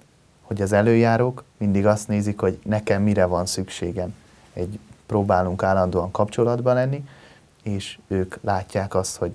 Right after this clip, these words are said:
szükségem van még arra, hogy ott maradjak, vagy inkább arra, hogy visszajöjjek. A nehézségek, amik ott vannak, segítenek, vagy inkább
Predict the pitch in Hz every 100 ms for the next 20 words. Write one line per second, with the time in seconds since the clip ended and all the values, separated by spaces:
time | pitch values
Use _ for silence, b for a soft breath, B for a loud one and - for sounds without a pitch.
0 | - - - 120 - 110 104 104 101 101
1 | 92 90 90 - 117 - 123 123 127 131
2 | 135 - _ - 104 101 95 92 90 92
3 | 87 95 90 110 110 - 101 95 92 101
4 | - _ b b b b - 104 104 95
5 | - 95 95 101 95 98 92 87 85 -
6 | - 113 120 120 123 123 123 - 90 90
7 | 92 87 -